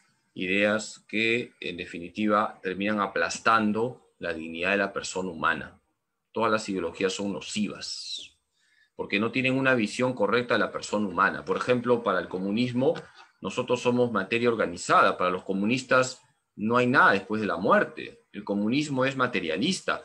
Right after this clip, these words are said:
y lo mismo pasa con el capitalismo liberal. Lo importante es que tengas dinero, eso es lo importante.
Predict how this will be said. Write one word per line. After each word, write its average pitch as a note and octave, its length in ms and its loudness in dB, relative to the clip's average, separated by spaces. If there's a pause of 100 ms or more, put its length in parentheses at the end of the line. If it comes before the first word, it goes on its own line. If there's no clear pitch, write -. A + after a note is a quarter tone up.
(120)
y G2 80 -4
lo G2+ 140 4
mismo D#3 200 0
pasa D3 240 2
con A#2+ 160 0
el F#2+ 100 -2
capitalismo G2 680 0
liberal. F#2+ 680 0 (180)
Lo G2 80 -2
importante B2 640 0
es C#3 140 -4
que F#2+ 100 -6
tengas B2 320 -2
dinero, A#2+ 420 0
eso D3+ 140 -6
es E3 60 -2
lo A#2 60 -2
importante. D2 680 -6